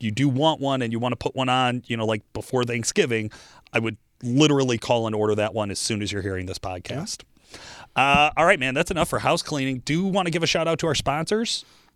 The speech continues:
Speaker 2: I mean, anytime I can talk about Exergy Performance, you know, I'm, I'm always pumped to. So, you know, shout out to those guys. You know,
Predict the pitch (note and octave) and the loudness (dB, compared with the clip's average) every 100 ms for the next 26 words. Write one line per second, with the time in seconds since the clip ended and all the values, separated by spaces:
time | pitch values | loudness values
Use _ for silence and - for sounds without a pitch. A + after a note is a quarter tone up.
0 | - - B3 C4+ C4 G#3 - _ _ _ | -14 -4 -2 0 -2 -4 -10 _ _ _
1 | - G3 A3+ G#3 F3 E3 D#3+ D3+ C#3+ C3+ | 0 0 2 2 2 2 0 2 2 0
2 | C3 C3 C3 - A#2+ C3+ C#3 C#3 C#3 - | -2 -4 -4 -4 -4 -2 0 0 -2 -4
3 | - B2 C3+ C3 B2+ B2+ B2+ B2 - C3+ | -4 -2 0 -2 -2 -2 0 -2 -2 -2
4 | C3 A#2 A#2 - B2 A2+ - - - - | -2 -4 -4 -2 -2 -4 -8 -16 -16 -6
5 | - C#3 - D#3+ D3+ D#3 D3 C#3+ D#3 C#3+ | 0 0 4 4 2 2 0 0 2 2
6 | C#3+ C#3 - C3+ B2 B2 | 2 0 -4 -6 -4 -4